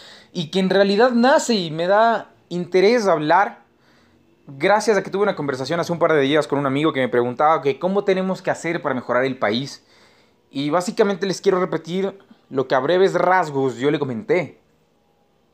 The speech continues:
Para cambiar este país necesitamos principalmente,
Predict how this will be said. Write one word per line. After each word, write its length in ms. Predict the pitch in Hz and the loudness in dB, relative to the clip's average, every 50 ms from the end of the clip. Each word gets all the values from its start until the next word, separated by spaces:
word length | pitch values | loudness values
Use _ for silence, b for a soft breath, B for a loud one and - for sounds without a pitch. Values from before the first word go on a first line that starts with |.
| _ _ _ _ _ _ _ _ _ _ _ _ | _ _ _ _ _ _ _ _ _ _ _ _
Para 160 | - 139 135 | -4 -2 -2
cambiar 220 | 160 160 185 208 | 0 4 4 4
este 180 | 214 214 - 220 | 4 4 0 -4
país 600 | 156 - 196 185 185 190 196 196 165 - - _ _ - | -2 0 2 2 2 2 0 -4 -10 -14 -18 _ _ -10
necesitamos 680 | 127 127 123 123 - 147 143 - 180 180 180 185 160 | -10 -8 -8 -8 -10 -6 -2 0 0 0 0 -4 -6
principalmente, 1080 | - - 208 214 208 208 233 240 262 285 311 311 302 285 294 277 269 269 262 254 - | -4 -2 -2 -2 -2 -2 -2 0 0 0 0 0 -4 -2 -2 -2 0 0 0 -2 -4